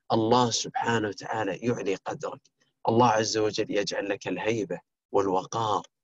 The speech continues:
تكون، يكون لك البصمة، يكون لك الأثر، يكون لك النفع. أقبل على القرآن، انظر كيف تتغير حياتك بالكامل. أسأل الله عز وجل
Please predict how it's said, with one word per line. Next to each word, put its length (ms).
تكون، 420
يكون 280
لك 200
البصمة، 520
يكون 300
لك 180
الأثر، 440
يكون 260
لك 200
النفع. 440
أقبل 400
على 180
القرآن، 600
انظر 280
كيف 200
تتغير 540
حياتك 680
بالكامل. 520
أسأل 320
الله 220
عز 280
وجل 380